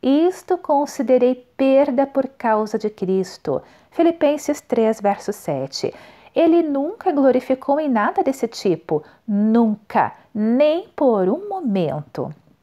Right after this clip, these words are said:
Ele nunca se gloriou nas suas próprias obras. Nunca ninguém trabalhou tanto para Deus como ele trabalhou.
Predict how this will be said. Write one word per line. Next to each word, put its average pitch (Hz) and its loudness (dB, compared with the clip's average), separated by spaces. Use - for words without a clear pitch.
Ele 320 2
nunca 302 0
se 311 -4
gloriou 262 2
nas 240 0
suas - -2
próprias 226 0
obras. 139 -2
Nunca 311 2
ninguém 320 0
trabalhou 262 2
tanto 339 -2
para 381 4
Deus 262 0
como 254 0
ele 311 0
trabalhou. 190 -2